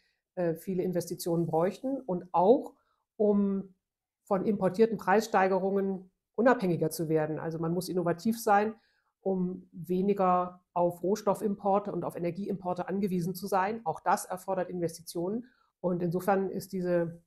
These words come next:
Geldpolitik eben kontraproduktiv und wird auch, äh, für die europäische Wirtschaft, ähm,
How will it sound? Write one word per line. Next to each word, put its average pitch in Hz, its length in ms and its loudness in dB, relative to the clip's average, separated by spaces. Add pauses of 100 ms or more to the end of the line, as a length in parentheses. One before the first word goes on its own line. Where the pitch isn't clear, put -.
Geldpolitik 180 540 -4
eben 170 520 -4
kontraproduktiv 185 720 -4
und 175 160 -2
wird 185 180 -4
auch, 165 320 -4 (440)
äh, 170 200 0
für 175 120 -2
die 175 160 -4
europäische 170 540 2
Wirtschaft, - 500 -2
ähm, 160 360 -4